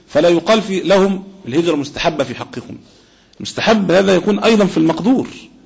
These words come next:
وفي الاستطاعة، أما هؤلاء فما استطاعوا، محبوسون.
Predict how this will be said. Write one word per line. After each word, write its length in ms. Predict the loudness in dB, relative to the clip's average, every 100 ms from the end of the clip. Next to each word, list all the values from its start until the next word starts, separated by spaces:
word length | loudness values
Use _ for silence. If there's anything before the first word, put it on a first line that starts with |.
| -20 -20 _
وفي 120 | -8
الاستطاعة، 680 | -4 -4 -4 0 2 0 -6 -20 _ -20 _ -2
أما 380 | 2 2 4 4
هؤلاء 300 | 4 2 0
فما 400 | -6 -2 0 0
استطاعوا، 520 | -2 -6 -4 -6 -8 -16 _ _ _ _ _ _ _ -8
محبوسون. 760 | -6 -2 0 2 2 0 -4